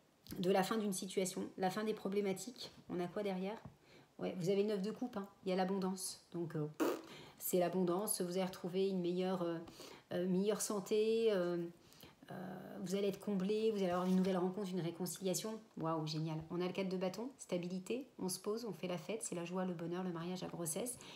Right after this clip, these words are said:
Même s'il est à l'envers, les choses vont se décanter. Et on a le quatre de carreau, donc ça nous parle de tout ce qui est lié au foyer, à la famille, une belle harmonie dans le couple. Ça peut nous parler d'un héritage,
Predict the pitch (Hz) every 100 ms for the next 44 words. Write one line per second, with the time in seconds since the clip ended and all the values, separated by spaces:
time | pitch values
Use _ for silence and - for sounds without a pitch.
0 | - 165 180 208 - 202 196 202 220 269
1 | 220 165 190 180 170 175 180 170 247 -
2 | - - - 196 226 247 226 226 233 240
3 | 233 196 196 190 190 185 180 - 202 196
4 | 185 - 190 196 294 - 175 175 196 190
5 | 208 277 - - 160 208 208 202 202 196
6 | 196 220 277 - - - - 160 226 226
7 | 220 220 208 196 - 208 240 294